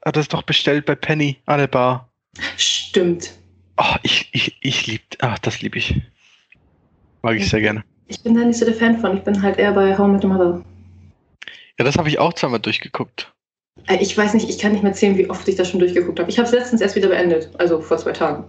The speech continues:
Speaker 2: Es läuft halt immer zum Einschlafen, das beruhigt mich. <laughs>
Speaker 1: Ach so.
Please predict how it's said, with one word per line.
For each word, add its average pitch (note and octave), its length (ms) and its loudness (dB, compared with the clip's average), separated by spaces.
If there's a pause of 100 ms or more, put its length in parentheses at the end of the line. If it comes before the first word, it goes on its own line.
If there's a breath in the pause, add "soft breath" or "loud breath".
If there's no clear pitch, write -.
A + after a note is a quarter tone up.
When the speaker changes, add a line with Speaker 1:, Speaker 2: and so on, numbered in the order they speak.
(320)
Speaker 2:
Es F#3+ 160 -2
läuft A3 160 2
halt A3+ 100 2
immer A3+ 140 2
zum - 140 -2
Einschlafen, E3 500 0
das F3 220 -6
beruhigt A#3 360 0
mich. - 280 -6
<laughs> - 580 -6
Speaker 1:
Ach A4 420 -2
so. - 240 -8